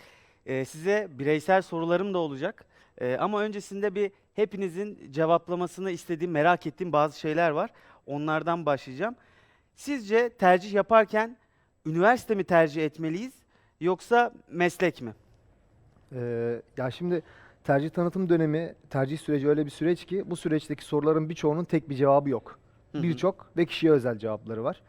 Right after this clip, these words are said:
Speaker 1: Hı hı.
Speaker 2: Ee, üniversite mi, meslek mi konusunda şunu öncelikle düşünmek lazım.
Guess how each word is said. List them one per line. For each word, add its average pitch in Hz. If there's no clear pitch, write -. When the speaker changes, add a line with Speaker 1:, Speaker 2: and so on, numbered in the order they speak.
Speaker 1:
Hı 127
hı. 131
Speaker 2:
Ee, 131
üniversite 185
mi, 208
meslek 185
mi 135
konusunda 151
şunu 180
öncelikle 131
düşünmek 120
lazım. 123